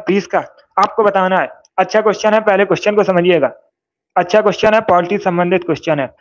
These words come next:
संसद के दोनों सदनों के संयुक्त अधिवेशन की अध्यक्षता कौन करता है,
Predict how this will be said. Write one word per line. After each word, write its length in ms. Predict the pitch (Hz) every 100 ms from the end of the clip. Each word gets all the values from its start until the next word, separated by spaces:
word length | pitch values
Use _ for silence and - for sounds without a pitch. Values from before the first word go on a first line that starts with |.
| _ _ -
संसद 520 | 196 190 185 208 208
के 180 | 220 220
दोनों 420 | 170 170 190 208
सदनों 420 | 202 180 170 180 185
के 180 | 202 202
संयुक्त 540 | 190 175 185 190 - 180
अधिवेशन 520 | 175 170 170 190 190
की 120 | 185
अध्यक्षता 540 | 175 - 170 170 - 190
कौन 240 | 175 139
करता 360 | 131 123 - 127
है, 140 | 120